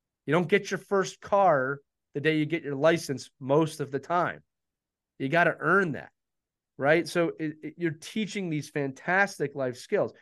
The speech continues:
The other thing too, Mike, just thinking from hockey, it's like, you know, if your kid or a kid is not talented enough to really become a goal scorer, reward the process of them learning to score goals.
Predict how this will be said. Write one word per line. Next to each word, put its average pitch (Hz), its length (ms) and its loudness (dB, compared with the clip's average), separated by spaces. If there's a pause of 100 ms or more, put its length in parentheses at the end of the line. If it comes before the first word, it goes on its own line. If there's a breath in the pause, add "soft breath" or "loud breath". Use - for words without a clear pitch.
(200 soft breath)
The 185 80 2
other 247 200 6
thing 156 240 0
too, 262 180 -2
Mike, 120 220 -4
just 170 180 -10
thinking 180 220 -4
from 147 140 -8
hockey, 185 460 -8 (540)
it's 165 220 -6
like, 170 220 0
you 190 80 -4
know, 160 220 2
if 160 200 -4
your 160 80 -10
kid 254 460 2 (160)
or - 100 0
a 165 100 0
kid 233 360 0
is 151 160 -4
not 175 320 -2 (560)
talented 214 440 2
enough 165 280 0
to 160 100 -6
really 165 160 0
become 156 240 -4
a 131 60 -4
goal 165 340 0
scorer, 104 560 -6 (480)
reward 185 580 4
the 175 80 -4
process 196 1000 -4
of 147 140 -6
them 170 240 -2
learning 170 600 0
to 143 100 -10
score 151 340 -6
goals. 165 380 0